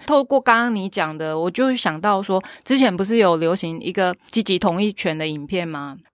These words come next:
他把性行为这件事比喻成像喝茶的事件。其实很多事情啊，我觉得他那个比喻还不错。譬如说，他说，诶，如果有人问你说，诶，你要喝茶吗？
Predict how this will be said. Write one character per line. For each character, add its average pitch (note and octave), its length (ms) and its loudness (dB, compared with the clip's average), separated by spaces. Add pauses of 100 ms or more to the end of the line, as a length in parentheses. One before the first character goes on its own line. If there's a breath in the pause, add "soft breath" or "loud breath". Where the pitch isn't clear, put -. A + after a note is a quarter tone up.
他 - 160 2
把 - 180 2
性 A#3 280 0
行 E3 220 -2
为 E3 100 4
这 F3 160 2
件 E3+ 220 0
事 F#3 160 2
比 D3 220 -2
喻 F#3 180 2
成 D#3 260 -2
像 E3+ 380 0
喝 F#3+ 260 2
茶 D#3 300 0
的 D3+ 220 -4
事 D#3+ 400 -2
件。 - 280 -8 (220 soft breath)
其 C#4 120 2
实 D4+ 60 8
很 A3+ 160 4
多 G3+ 160 4
事 A3+ 180 4
情 D#3+ 220 -2
啊， D3 120 0
我 F3+ 80 2
觉 G#3+ 60 6
得 A3+ 40 6
他 B3 120 6
那 C4 80 2
个 A#3 80 6
比 D#3+ 160 -2
喻 G3 120 2
还 E3 140 2
不 D#3+ 100 -6
错。 D3+ 320 -4 (520 soft breath)
譬 B3+ 80 4
如 G#3+ 140 2
说， G#3+ 200 4
他 A3 140 2
说， G#3 220 2
诶， B3+ 160 2
如 A#3 100 0
果 G#3+ 100 8
有 E3+ 140 4
人 D#3 160 -2
问 G#3 160 0
你 D#3+ 140 -6
说， F3 140 2
诶， F3 60 0
你 E3 120 -2
要 E3 160 2
喝 D#3+ 160 -2
茶 - 260 -6
吗？ C#2 180 -8